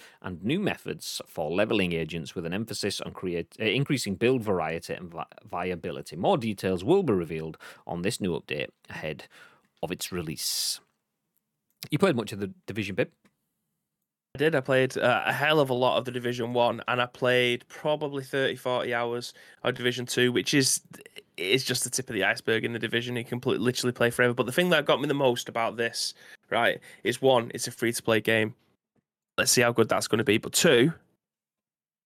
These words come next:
Speaker 2: it's a free-to-play game that I, I, when I play State of De-, State of Decay, I do get a little bit of Division vibes. Now, I think only people who play Division will probably understand what I mean by that,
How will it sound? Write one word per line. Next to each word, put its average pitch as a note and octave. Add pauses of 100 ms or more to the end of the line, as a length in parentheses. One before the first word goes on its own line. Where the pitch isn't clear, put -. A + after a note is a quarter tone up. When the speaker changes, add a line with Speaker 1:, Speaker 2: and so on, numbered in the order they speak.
(240)
Speaker 2:
it's -
a -
free-to-play D3+
game B2+ (380)
that B2+ (680)
I, D3+
I, C3
when D3+
I F#3
play F3+
State D#3
of C#3
De-, C3+
State C3
of C3+
Decay, C3+
I B2
do C3
get B2+
a A#2+
little B2
bit B2+
of B2
Division B2
vibes. A2+
Now, A#2+
I -
think D3+
only D3
people C#3
who C3
play B2+
Division B2+
will A#2+
probably B2+
understand A#2+
what A2
I G2+
mean A#2+
by C3
that, C3